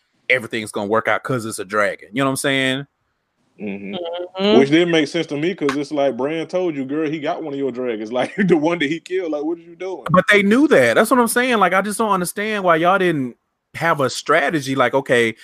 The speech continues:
Speaker 1: I'ma attack from this side, you attack from this side, or let's stay together." Like, it was just, like, in air chaos made
Speaker 2: Mm-hmm.
Speaker 1: worse because they couldn't see anything.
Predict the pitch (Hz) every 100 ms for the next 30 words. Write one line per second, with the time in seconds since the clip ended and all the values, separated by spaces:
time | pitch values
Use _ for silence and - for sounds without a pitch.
0 | - - 127 160 147 143 156 - 113 135
1 | 156 156 147 147 139 151 135 139 - 147
2 | 151 156 101 107 123 143 - 117 95 156
3 | 165 160 165 147 123 113 165 175 - 170
4 | - 143 127 110 98 _ _ _ _ _
5 | _ _ _ _ _ _ _ 165 175 -
6 | 160 139 - 156 190 117 104 107 - -
7 | - _ _ _ _ _ _ _ _ -
8 | 143 156 156 127 123 196 190 - - 156
9 | 139 135 175 131 - 220 226 120 98 98
10 | 85 73 64